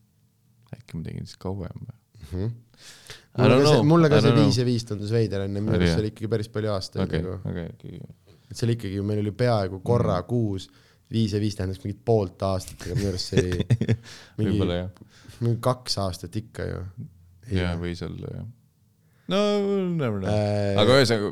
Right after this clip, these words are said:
Speaker 1: tegelikult nagu üldvastus on see, et, et ma ei ole piisavalt teinud ja mul on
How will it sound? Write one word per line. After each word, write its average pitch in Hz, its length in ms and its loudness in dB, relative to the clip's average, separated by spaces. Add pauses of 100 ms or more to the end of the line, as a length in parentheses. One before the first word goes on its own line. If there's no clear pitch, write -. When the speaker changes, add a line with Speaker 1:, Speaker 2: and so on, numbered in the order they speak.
Speaker 1:
tegelikult 131 440 0
nagu 95 280 0
üldvastus 98 1000 0
on 85 160 0
see, 87 180 0
et, - 260 -10
et 78 340 -4
ma 87 140 -4
ei - 20 0
ole 85 80 -2
piisavalt 87 400 -2
teinud 80 300 -2 (320)
ja 78 220 -2 (420)
mul 85 180 -2
on 82 140 0